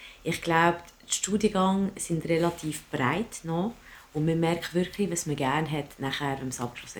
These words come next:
Klar hat man gewisse Richtungen, die man kann vorher nehmen kann. Ich würde sagen, kompetent sein, gut arbeiten,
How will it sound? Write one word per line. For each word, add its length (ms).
Klar 320
hat 200
man 120
gewisse 320
Richtungen, 400
die 60
man 80
kann 200
vorher 440
nehmen 80
kann. 220
Ich 80
würde 140
sagen, 420
kompetent 720
sein, 240
gut 340
arbeiten, 560